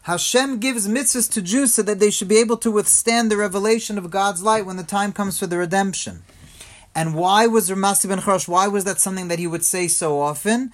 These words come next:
'Cause that's why he was living in Rome. You understand that Rome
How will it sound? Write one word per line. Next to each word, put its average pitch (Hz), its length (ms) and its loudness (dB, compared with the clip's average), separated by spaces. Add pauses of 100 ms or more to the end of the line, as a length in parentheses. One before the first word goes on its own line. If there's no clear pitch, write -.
(300)
'Cause 180 180 4
that's 240 300 4
why 247 160 4
he 254 100 6
was 233 220 2
living 233 260 2
in 226 140 4
Rome. 226 520 2 (760)
You 190 120 2
understand 247 560 2
that 214 160 2
Rome 226 760 2